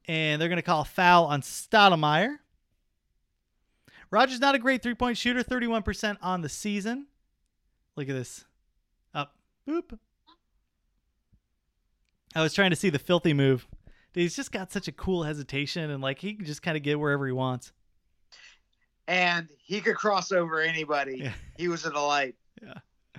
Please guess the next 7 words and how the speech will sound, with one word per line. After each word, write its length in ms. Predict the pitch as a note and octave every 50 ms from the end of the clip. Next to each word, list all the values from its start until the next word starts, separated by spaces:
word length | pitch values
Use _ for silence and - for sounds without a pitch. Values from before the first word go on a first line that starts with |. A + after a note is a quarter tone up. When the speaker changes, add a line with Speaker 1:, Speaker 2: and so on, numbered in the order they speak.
| - - - - - - - - - _
Speaker 1:
Four 480 | _ - - - - G#3 A3+ C4 D4 C#4+
for 160 | - - G3
twenty-one 760 | - - - F#3+ G3 G3+ G3+ F#3+ E3+ D#3+ D#3 D#3 D3+ D3 D3
on 220 | C#3 C#3+ C#3+ D3 C#3+
the 60 | C#3
game, 360 | C3 C3+ C#3 C#3 C#3 C3+ C3+
Ryan. 400 | C3 C3 B2+ B2+ B2+ B2+ B2+ A#2+